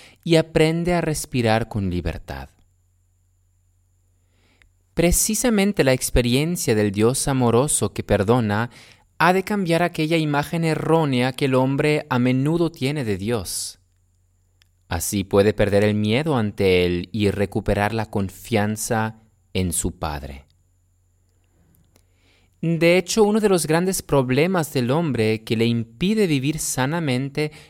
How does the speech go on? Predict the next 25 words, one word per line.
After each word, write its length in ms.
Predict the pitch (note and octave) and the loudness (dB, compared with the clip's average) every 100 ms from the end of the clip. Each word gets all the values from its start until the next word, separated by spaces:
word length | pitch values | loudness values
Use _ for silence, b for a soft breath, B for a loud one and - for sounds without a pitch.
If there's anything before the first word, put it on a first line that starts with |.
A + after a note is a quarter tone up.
| B | B
es 180 | G2+ G2+ | -4 -2
la 220 | B2 A#2+ | -2 -2
pérdida 560 | - G2 G2 A2+ A#2 A#2 | 2 2 2 -2 0 0
de 100 | G2+ | 0
la 120 | F2+ | -4
confianza 640 | - F2 - F2+ E2+ E2 E2+ | -4 -6 -6 -6 -4 -6 -6
en 100 | E2 | -6
Dios. 520 | E2+ G2 F2 - - _ _ _ _ _ _ _ _ _ _ _ _ _ _ | -2 -4 -4 -8 -12 _ _ _ _ _ _ _ _ _ _ _ _ _ _
El 140 | - D#3+ | 0 2
hombre 240 | F3+ G#3 | 4 2
se 160 | G#3+ G#3 | 0 -2
encierra 880 | F#3+ - - E3 F#3 F#3 D3+ C3 _ | -2 -2 -2 0 0 0 -2 -2 _
tenso 560 | D#3+ F3+ F#3 - E3 | 0 0 -4 -6 -4
en 80 | C#3 | -4
sí 240 | C3+ - | -4 -4
mismo, 800 | C#3+ C#3 D#3 D#3+ - F#2 F2 F2+ - | -2 -2 -2 -4 -4 -4 -4 -6 -6
edificando 680 | G#2+ G#2+ A#2 - A2 A2 | -4 -4 -8 -4 -2 0
murallas 760 | A#2 A#2 A2+ A2 B2+ C3 A#2 - | 0 2 2 2 0 0 -2 -2
y 80 | A#2 | -8
corazas 680 | - A#2 A#2 E3 - E3+ - | 2 4 4 0 -4 -4 -2
innecesarias 960 | D#3 D#3+ - D#3+ - C3 C3+ C3 - - | -4 -2 -4 -2 2 2 2 0 -2 -2
alrededor 600 | A2+ G2+ G2+ G2+ F#2+ G2 | -2 0 0 2 0 0
de 100 | G2+ | -4
su 280 | - F#2+ F#2 | -4 0 0
alma. 420 | F#2+ E2 D2 | 0 -4 -8